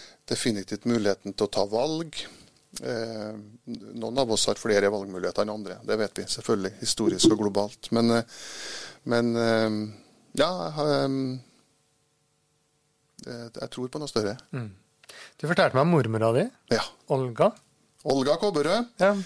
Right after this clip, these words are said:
Speaker 2: misjonsdame i Trondheim. Eh, hva slags spor satt hun?
Speaker 1: Hva slags?
Speaker 2: Spor?
Speaker 1: Spor. Eh, du, ehm, jeg var jo så heldig i ettertid at, eh,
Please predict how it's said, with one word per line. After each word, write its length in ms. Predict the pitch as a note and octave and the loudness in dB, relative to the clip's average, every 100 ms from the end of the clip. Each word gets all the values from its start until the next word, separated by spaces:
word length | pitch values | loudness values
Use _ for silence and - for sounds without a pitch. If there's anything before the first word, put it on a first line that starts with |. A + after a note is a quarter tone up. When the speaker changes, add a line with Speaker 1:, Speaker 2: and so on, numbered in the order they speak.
| - | 0
Speaker 2:
misjonsdame 640 | F#3+ F3 C3+ - C3 C3 | 2 4 4 6 6 6
i 340 | D#3 F3 E3+ E3 | 6 6 6 4
Trondheim. 500 | F3+ D#3+ C#3 F3 A3 - | 4 4 4 2 -2 0
Eh, 340 | D3+ D#3 D#3 D#3 | 2 4 2 0
hva 100 | D#3+ | -2
slags 200 | G3+ - | -2 -4
spor 240 | - E3 D#3+ | -6 -4 -4
satt 260 | - D#3 - | -4 -6 -6
hun? 160 | D#3 - _ _ - _ _ _ _ _ _ _ - _ | -16 -16 _ _ -20 _ _ _ _ _ _ _ -20 _
Speaker 1:
Hva 100 | C3+ A#2+ | 0 0
slags? 240 | C3+ - - - | -2 0 -2 -2
Speaker 2:
Spor? 340 | - D#3 F#3+ - - | -10 -10 -10 -10 4
Speaker 1:
Spor. 440 | - G3+ A3 A3+ | 4 6 0 0
Eh, 320 | G3 C#3+ C#3+ C3+ | -2 -2 -2 0
du, 160 | D3 G3+ G#3 E3+ | 4 4 2 -2
ehm, 680 | E3 E3+ E3+ E3+ E3 E3 D#3+ | -2 -2 -2 -2 0 2 2
jeg 160 | D3+ | 2
var 160 | D3 D3+ | 2 0
jo 120 | C3 | 0
så 260 | C3 D#3+ D3+ | -2 0 2
heldig 360 | D#3 F#3 B2 C#3 | 2 0 0 0
i 160 | G#3+ B3 A#3+ | 0 -2 -4
ettertid 340 | G#3+ C#3+ E3 | -4 -2 2
at, 260 | F3+ D#3 - | 2 0 0
eh, 540 | E3+ E3 D#3 D#3 D3 | 0 2 -2 -6 -8